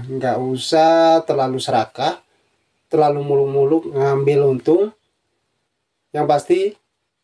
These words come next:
pelanggan jalan, <clears throat> hmm, batuk nih.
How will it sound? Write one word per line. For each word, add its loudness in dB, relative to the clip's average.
pelanggan 0
jalan, 2
<clears throat> -6
hmm, -6
batuk -2
nih. -6